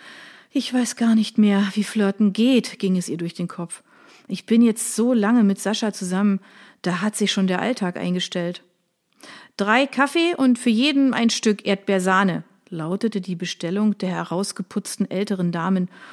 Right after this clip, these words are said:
und holte Isabel aus ihren Gedanken. „Aber gern die Damen“, bestätigte sie und verließ die beiden mit federnden Schritten. Dieser Tag machte ihr so richtig Spaß.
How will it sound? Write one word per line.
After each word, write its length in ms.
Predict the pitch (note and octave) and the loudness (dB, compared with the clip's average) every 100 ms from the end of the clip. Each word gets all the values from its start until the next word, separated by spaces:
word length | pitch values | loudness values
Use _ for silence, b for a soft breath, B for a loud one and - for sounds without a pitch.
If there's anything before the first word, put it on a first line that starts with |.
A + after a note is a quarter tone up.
| B | B
und 220 | G#3+ G#3 | 0 0
holte 260 | C4 D4 B3+ | 0 0 0
Isabel 520 | G#3+ G3 F3+ F#3 G3+ | 0 0 0 0 -2
aus 140 | F3 | -2
ihren 240 | - F3+ F3 | -4 -4 -4
Gedanken. 520 | E3+ E3+ D#3+ - E3 - _ _ B B B - | -4 -4 -4 -4 -8 -12 _ _ B B B 0
„Aber 240 | C#4+ D#4+ | 2 4
gern 240 | B3 B3 | 4 6
die 140 | C#4 C4 | 6 4
Damen“, 420 | G#3+ G3 F#3 F3 - _ | 4 4 2 -2 -8 _
bestätigte 680 | - - - F#3 F#3+ G#3+ A#3 | -6 -6 -2 -4 -2 -2 -2
sie 260 | A3+ C#4 B B B | 0 -2 B B B
und 140 | A3 | 0
verließ 380 | - A3 B3 D4 | 2 2 2 0
die 120 | - | -2
beiden 380 | F3 F3+ G#3+ A#3 | -2 -2 2 2
mit 140 | F#3 | 2
federnden 500 | - - G#3 G#3 F#3 | -2 -2 2 2 0
Schritten. 440 | F3+ - E3+ D#3+ D#3 _ _ b b b - | -2 -6 -8 -8 -10 _ _ b b b 0
Dieser 360 | A3+ G3 F3+ | 2 4 2
Tag 440 | - A3 C4+ D4+ - | -2 -6 -6 -6 -2
machte 380 | G3+ A3 - - | 0 0 -6 -6
ihr 100 | E3 | -6
so 140 | E3 | -6
richtig 500 | D#3 F3+ - C#3 - | -4 -4 -4 -6 -6
Spaß. 480 | - - E3+ - | -6 -8 -12 -14